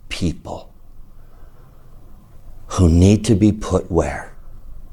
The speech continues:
On him. Your calling is to see them. See them through him.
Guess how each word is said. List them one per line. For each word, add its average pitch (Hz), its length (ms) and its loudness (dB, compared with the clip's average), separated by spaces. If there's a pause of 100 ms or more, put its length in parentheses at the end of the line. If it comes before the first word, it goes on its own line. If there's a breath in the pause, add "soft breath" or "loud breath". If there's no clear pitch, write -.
(3000)
On 71 300 2
him. - 520 -4 (2500 loud breath)
Your 85 180 6
calling - 540 -2 (1500 loud breath)
is - 200 -2
to - 120 -2
see - 380 0
them. - 300 -10 (1800 loud breath)
See - 560 4
them 98 420 4
through 92 640 0
him. - 680 -8